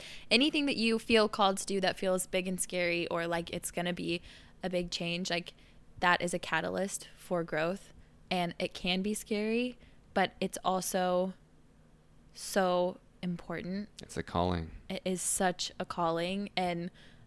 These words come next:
Speaker 1: I fully believe that every person that comes to this retreat and gets to be in community in this way is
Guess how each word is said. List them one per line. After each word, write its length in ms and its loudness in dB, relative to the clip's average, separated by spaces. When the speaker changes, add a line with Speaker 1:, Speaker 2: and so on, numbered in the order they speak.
Speaker 1:
I 80 -2
fully 340 0
believe 320 0
that 140 4
every 180 0
person 300 -4
that 160 -2
comes 380 -4
to 460 0
this 200 -2
retreat 600 -2
and 360 0
gets 200 -4
to 80 -2
be 160 -6
in 120 -4
community 840 -6
in 60 -6
this 220 -6
way 380 0
is 460 -2